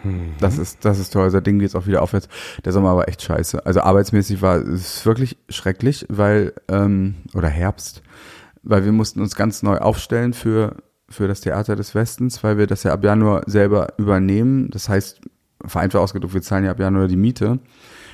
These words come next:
Speaker 2: Wir mussten aber auch ein ganz neues Team aufstellen, besser gesagt aus unserem wunderbaren Team, die die Aufgaben verteilen, neu, neu delegieren. Wir schaffen, müssen das jetzt ohne die Bertelsmänner machen. Ähm, und also eigentlich hatten wir zum ersten Mal in unserem hohen Alter
Speaker 1: Mhm.
Speaker 2: so eine Art Schreibtischjob.
Speaker 1: Mhm.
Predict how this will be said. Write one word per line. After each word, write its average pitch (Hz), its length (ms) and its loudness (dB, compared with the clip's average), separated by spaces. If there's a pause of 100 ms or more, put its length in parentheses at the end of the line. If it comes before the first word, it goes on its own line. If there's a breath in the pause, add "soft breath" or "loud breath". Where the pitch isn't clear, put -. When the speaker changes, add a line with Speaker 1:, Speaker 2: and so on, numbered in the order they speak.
Speaker 2:
Wir 98 100 0
mussten 117 260 4
aber 104 140 4
auch 101 80 -2
ein 90 240 -2
ganz 110 300 0
neues 101 320 0
Team 107 280 0
aufstellen, 98 680 -2
besser 95 220 -8
gesagt 95 460 -6
aus 107 200 -4
unserem 98 320 -2
wunderbaren 107 720 2
Team, 113 400 0
die 104 120 -2
die 98 160 -2
Aufgaben 101 520 0
verteilen, 101 1080 -2
neu, 98 240 2
neu 98 220 2
delegieren. 98 520 0
Wir 95 80 -2
schaffen, - 360 -8
müssen 101 200 -4
das 95 120 -4
jetzt - 160 -6
ohne 104 240 0
die 95 80 -4
Bertelsmänner 101 680 0
machen. 107 460 -2 (580 loud breath)
Ähm, 98 460 2 (640)
und 107 280 2 (220)
also 107 220 0 (100)
eigentlich 110 480 -4
hatten 117 200 -4
wir 135 60 -4
zum 127 200 -2
ersten 131 280 2
Mal 113 60 4
in 110 80 0
unserem 104 300 0
hohen 113 240 -2
Alter 104 320 2
Speaker 1:
Mhm. - 20 4
Speaker 2:
so 101 60 2
eine 98 140 0
Art - 180 -2
Schreibtischjob. 107 640 0
Speaker 1:
Mhm. 104 80 2